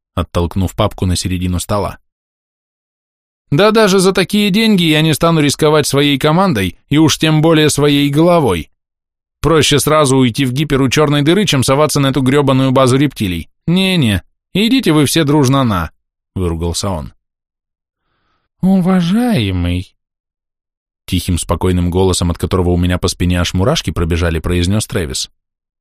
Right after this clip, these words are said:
«Будьте более рассудительны. Мы все культурные, разумные и вполне можем договориться без крика, шума и ругани.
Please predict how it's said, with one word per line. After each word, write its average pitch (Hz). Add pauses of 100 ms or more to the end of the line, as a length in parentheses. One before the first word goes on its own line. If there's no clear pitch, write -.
(440)
«Будьте 196
более 196
рассудительны. 117 (1160)
Мы 330
все -
культурные, 95
разумные 92
и -
вполне 143
можем 226
договориться 107
без 110
крика, 127
шума 98
и 120
ругани. 101